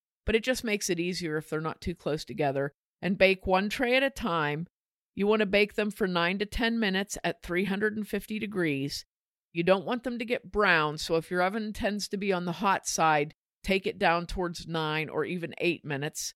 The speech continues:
and keep an eye on 'em. So then when they have baked for nine to ten minutes, you'll watch 'em in the oven. They'll look kind of wet because the butter's melting, and then they'll dry out. So when they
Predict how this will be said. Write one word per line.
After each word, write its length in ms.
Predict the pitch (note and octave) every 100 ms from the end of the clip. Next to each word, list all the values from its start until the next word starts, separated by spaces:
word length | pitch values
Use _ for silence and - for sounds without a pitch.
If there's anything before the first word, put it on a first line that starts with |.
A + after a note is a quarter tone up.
| _ _ -
and 200 | D#3+ E3
keep 240 | G#3 F#3
an 80 | G#3+
eye 200 | G3+ C#3+
on 220 | C3 B2+
'em. 180 | B2 F3+ - _ _ _ _
So 260 | - - F#3
then 280 | G3+ G#3+
when 160 | G#3+ G3+
they 140 | G3
have 220 | A3 A3 -
baked 320 | G#3+ G#3+ -
for 600 | - - F#3 E3+ E3+ - -
nine 300 | F3 F#3 G#3
to 60 |
ten 280 | A3 B3+ G#3
minutes, 320 | F#3 F3 - - _ _ _
you'll 240 | B3 C4+ B3+
watch 340 | C4+ C4+ -
'em 100 | A#3+
in 100 | A3+
the 120 | G#3+
oven. 340 | - G3+ F#3 F3+
They'll 220 | E3 E3+
look 300 | G#3+ - -
kind 300 | - A#3+ A3
of 140 | F3+ E3
wet 320 | F3 G3+ -
because 360 | F3+ G3 F3 E3+
the 80 |
butter's 360 | D#3 D#3+ E3 E3+
melting, 380 | F3 E3 F3 E3
and 100 | D#3
then 160 | D#3+
they'll 160 | D#3+ D3+
dry 380 | E3 E3 C#3+ C#3
out. 380 | C3+ D#3 - - _ _ _ _
So 360 | - F#3+ E3+ E3
when 240 | D3 E3
they 380 | E3+ E3+ E3+ -